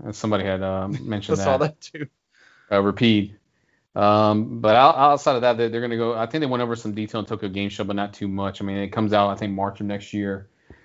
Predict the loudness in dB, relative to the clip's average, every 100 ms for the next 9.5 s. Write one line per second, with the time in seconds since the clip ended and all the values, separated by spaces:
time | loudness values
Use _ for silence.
0 | _ _ 0 4 6 6 4 4 2 2
1 | -2 -4 -4 -8 -2 -2 -2 -4 -2 -2
2 | -6 -4 -4 -2 -4 -4 -6 -6 -4 -2
3 | -2 -4 -4 -2 -2 -2 -2 -2 -4 -8
4 | _ _ _ -10 2 4 6 6 6 2
5 | 2 2 4 2 2 0 0 -4 -4 -4
6 | -2 0 0 -2 -2 -4 -4 0 2 2
7 | 0 -2 -2 0 -2 -4 -2 -2 0 -2
8 | -2 -4 2 4 6 4 0 -2 0 2
9 | 4 4 4 -4